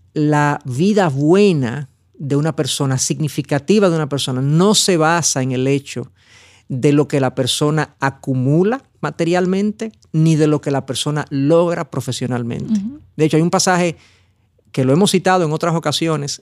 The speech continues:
Speaker 1: en otros episodios, pero es un pasaje central para la concepción de nosotros con respecto al dinero y las posesiones, donde Cristo dijo en Lucas doce quince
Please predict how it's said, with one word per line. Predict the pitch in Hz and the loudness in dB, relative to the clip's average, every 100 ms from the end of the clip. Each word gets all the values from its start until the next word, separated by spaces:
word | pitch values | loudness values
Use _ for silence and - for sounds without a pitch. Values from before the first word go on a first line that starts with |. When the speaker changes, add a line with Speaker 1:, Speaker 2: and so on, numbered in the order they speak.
| - | -10
Speaker 1:
en | 143 | -8
otros | 139 151 | -4 -4
episodios, | 147 156 143 127 127 123 | -2 -2 -2 -2 -2 -4
pero | 127 | -6
es | 123 | -4
un | 139 | -4
pasaje | 147 147 143 | -4 -2 -2
central | 135 131 123 113 151 151 131 135 _ _ _ - | -2 -2 -2 0 0 0 -2 -6 _ _ _ -4
para | 139 | 0
la | 131 131 | 0 0
concepción | 139 - 127 - - 175 185 170 135 127 120 _ - | -2 -2 -4 -4 -4 0 2 0 -2 -6 -12 _ -12
de | 131 113 135 131 | -10 -2 0 0
nosotros | 127 - 151 165 - 156 - _ - | -2 -2 -2 -2 -4 -8 -10 _ -6
con | 135 | -4
respecto | 135 - - 139 147 | -4 -4 -4 -2 0
al | 131 | 0
dinero | 120 131 156 | 0 0 0
y | 165 | -2
las | 151 | -2
posesiones, | 151 151 - 139 139 | -6 -6 -4 -2 -2
donde | 147 156 | -4 -2
Cristo | 202 208 226 | -2 0 0
dijo | 175 143 | 0 0
en | 147 | 0
Lucas | 160 165 165 | -2 -2 -2
doce | 170 175 - | -2 -2 -4
quince | 139 123 - 143 | -4 -6 -8 -10